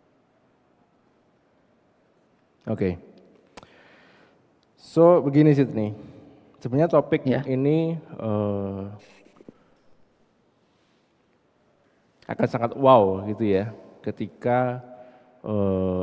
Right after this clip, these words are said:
Speaker 1: apa namanya, maksudnya kamu benar-benar bisa mengidentifikasi,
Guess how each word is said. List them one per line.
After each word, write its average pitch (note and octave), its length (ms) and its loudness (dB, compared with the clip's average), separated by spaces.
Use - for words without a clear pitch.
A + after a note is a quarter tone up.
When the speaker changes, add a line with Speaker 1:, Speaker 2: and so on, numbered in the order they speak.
Speaker 1:
apa G2 160 -8
namanya, G2+ 720 -8
maksudnya G#2+ 320 -6
kamu B2+ 160 0
benar-benar A2 560 0
bisa A#2 320 -4
mengidentifikasi, G2 1300 -6